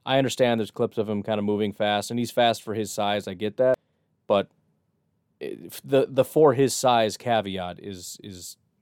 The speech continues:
not super impressive. Um, let's move on to edge. Za'Darius is kinda similar to Kenny, and again, everybody, everybody's like, "He, there's nothing to break out. He had a great year last year." He, he went backward. Um,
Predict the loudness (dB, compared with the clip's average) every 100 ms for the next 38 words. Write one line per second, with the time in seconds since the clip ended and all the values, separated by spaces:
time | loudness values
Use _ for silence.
0 | _ _ -8 -2 -2 -2 _ _ _ _
1 | -10 -8 -6 -8 -8 -12 -12 -18 -20 _
2 | _ _ _ _ _ _ _ 0 4 6
3 | 6 4 0 -6 _ _ _ -10 2 6
4 | 8 6 6 6 4 2 -10 -20 _ _
5 | _ _ _ _ _ _ -6 -4 4 6
6 | 8 8 6 2 0 2 2 2 2 4
7 | 2 0 -2 0 0 0 2 4 6 4
8 | 4 4 4 2 -2 0 0 0 2 0
9 | -2 -8 -10 -6 0 2 2 0 2 2
10 | 4 2 2 -2 -4 -4 -4 -4 -4 -4
11 | -6 -10 -12 -10 -12 -4 -2 2 2 4
12 | 4 4 0 -10 -12 _ _ _ _ _
13 | _ _ 0 2 2 2 -4